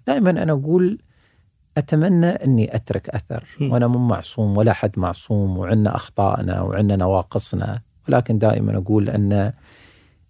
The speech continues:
Speaker 1: على الأقل نسعى بقدر الإمكان أن أخطائنا تقل، وإذا أخطأنا نحاول أن نعوض الناس اللي حطوا ثقتهم فينا، أن تستوي الأخطاء أحيانًا سواء أنت بغيت ولا ما بغيت. ف-،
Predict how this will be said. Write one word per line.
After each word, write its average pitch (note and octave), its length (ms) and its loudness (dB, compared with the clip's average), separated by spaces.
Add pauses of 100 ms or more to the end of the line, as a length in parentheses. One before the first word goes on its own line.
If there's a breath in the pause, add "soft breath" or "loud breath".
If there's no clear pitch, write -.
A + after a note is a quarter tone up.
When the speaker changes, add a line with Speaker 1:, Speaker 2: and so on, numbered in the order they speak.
(160)
Speaker 1:
على D#3 220 4
الأقل D#3+ 640 4 (460)
نسعى B2 460 2
بقدر A#2 400 0
الإمكان A2 680 -2
أن G2+ 220 -2
أخطائنا - 600 -2
تقل، - 420 -4 (800)
وإذا A#2 440 4
أخطأنا - 720 0
نحاول G#2 460 0
أن F#2 200 -4
نعوض G2 480 -2 (140)
الناس G2+ 360 -4
اللي A#2+ 120 -4
حطوا - 300 -6
ثقتهم - 500 -6
فينا، A2+ 560 -4 (140)
أن G#2 140 2
تستوي - 380 4
الأخطاء - 540 -2
أحيانًا G2+ 480 0
سواء - 300 -2
أنت G#2+ 420 -2
بغيت G2+ 560 0
ولا F#2+ 140 0
ما F#2 160 0
بغيت. A2 320 -6 (800 soft breath)
ف-، - 120 -2